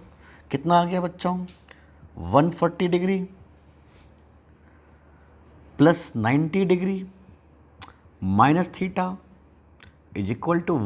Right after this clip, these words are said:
one eighty degree, और हमने theta का वैल्यू बता दिया फिफ्टी डिग्री। And the first option the correct answer।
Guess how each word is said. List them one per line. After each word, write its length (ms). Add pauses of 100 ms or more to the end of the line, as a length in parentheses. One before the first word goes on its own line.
one 160
eighty 280
degree, 320 (1600)
और 80
हमने 240
theta 380
का 60
वैल्यू 240
बता 260
दिया 300 (300)
फिफ्टी 380
डिग्री। 280 (2500)
And 140
the 120
first 220
option 300
the 140
correct 280
answer। 300